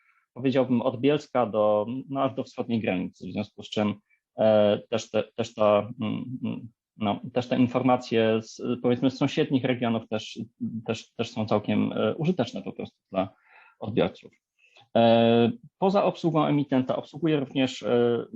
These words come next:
mm, oficjalną skrzynkę mailową, e, regionu Galicja, galicja małpa A A kropka org kropka P L.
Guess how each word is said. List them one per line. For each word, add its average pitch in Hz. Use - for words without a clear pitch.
mm, 110
oficjalną 131
skrzynkę 131
mailową, 107
e, 107
regionu 113
Galicja, 113
galicja 113
małpa 107
A 110
A 104
kropka 107
org 120
kropka -
P -
L. 127